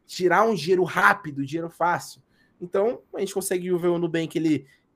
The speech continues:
valorizando mais de vinte por cento no dia do I P O. Acho que foi na quinta-feira o I P O dele. E hoje voltou pro, pro preço inicial de I P O. Tudo que ele subiu, ele já caiu de novo. É só olhar o gráfico aí que hoje deu uma derrapada.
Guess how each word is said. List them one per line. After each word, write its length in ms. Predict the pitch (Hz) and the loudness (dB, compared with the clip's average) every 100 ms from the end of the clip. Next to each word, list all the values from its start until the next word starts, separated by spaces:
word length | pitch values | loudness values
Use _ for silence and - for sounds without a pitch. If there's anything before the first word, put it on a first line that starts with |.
| _ _ _ | _ _ _
valorizando 520 | 135 160 165 160 165 | 0 2 2 0 -2
mais 200 | 160 156 | -2 -2
de 80 | 170 | -4
vinte 260 | 147 202 - | -6 -8 -8
por 160 | 208 | -8
cento 300 | 170 165 190 | -6 -4 -4
no 100 | 180 | -4
dia 140 | 151 160 | -2 -2
do 80 | 151 | -2
I 40 | |
P 160 | 147 147 | -4 -2
O. 220 | 165 - _ _ _ | -2 -2 _ _ _
Acho 280 | - 120 - | -8 -6 -6
que 80 | - | -10
foi 160 | - | -6
na 280 | 147 139 135 _ - | 0 0 -2 _ -12
quinta-feira 540 | 147 147 139 147 160 | -4 -4 -2 -2 0
o 20 | |
I 40 | 147 | 0
P 120 | 147 | -2
O 100 | 143 | -2
dele. 360 | 135 175 226 - - _ - | 0 0 0 -10 -20 _ 0
E 100 | 208 | 8
hoje 380 | 196 226 240 | 8 8 4
voltou 400 | 226 233 220 196 208 | 2 2 6 6 6
pro, 840 | 220 220 214 208 190 175 156 139 | 4 4 6 8 8 6 2 -2
pro 140 | - 180 | -4 -2
preço 400 | 185 190 190 196 | 2 2 2 -4
inicial 340 | 185 180 185 | -4 0 2
de 60 | 185 | 2
I 60 | |
P 140 | 190 196 | 4 4
O. 200 | 156 139 _ _ | 4 2 _ _
Tudo 200 | 220 254 | -6 -2
que 80 | 262 | 0
ele 100 | 240 | -2
subiu, 500 | - 196 220 277 - _ _ | -2 -2 0 0 -2 _ _
ele 180 | 170 185 | -2 0
já 160 | 190 185 | 2 2
caiu 160 | 196 | 2
de 140 | 202 208 | 2 2
novo. 200 | 190 156 | 2 2
É 40 | |
só 160 | 147 175 | 2 2
olhar 160 | 180 | 2
o 40 | 185 | 2
gráfico 340 | 180 170 - | 2 0 0
aí 120 | 170 | -4
que 100 | 165 | -2
hoje 280 | 175 170 196 - _ _ _ | -4 -4 -6 -12 _ _ _
deu 140 | 143 | -4
uma 140 | 175 170 | 0 4
derrapada. 560 | 165 180 - 156 127 | 4 4 -2 -4 -6